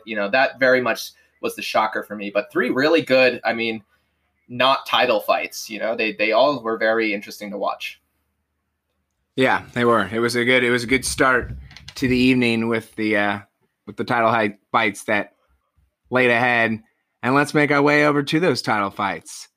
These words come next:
Speaker 2: After the great, uh, you know, John Jones giving up the light heavyweight title, moving up to heavyweight is at least the expectation. I don't think there's been technically any official word, but I think we're all under the impression that he will be fighting at heavyweight soon.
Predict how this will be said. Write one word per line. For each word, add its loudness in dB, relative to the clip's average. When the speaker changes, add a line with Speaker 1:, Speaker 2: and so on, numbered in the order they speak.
Speaker 2:
After -4
the -2
great, 2
uh, 0
you 0
know, 0
John 4
Jones 2
giving 4
up 0
the 2
light 2
heavyweight 2
title, 0
moving 2
up 0
to 0
heavyweight 2
is -8
at -6
least 0
the 4
expectation. 0
I 0
don't 0
think -4
there's -6
been -2
technically 2
any 4
official 2
word, 4
but -2
I -2
think -6
we're -2
all 0
under 4
the 4
impression -2
that -8
he -4
will -4
be -6
fighting -2
at -8
heavyweight -2
soon. -2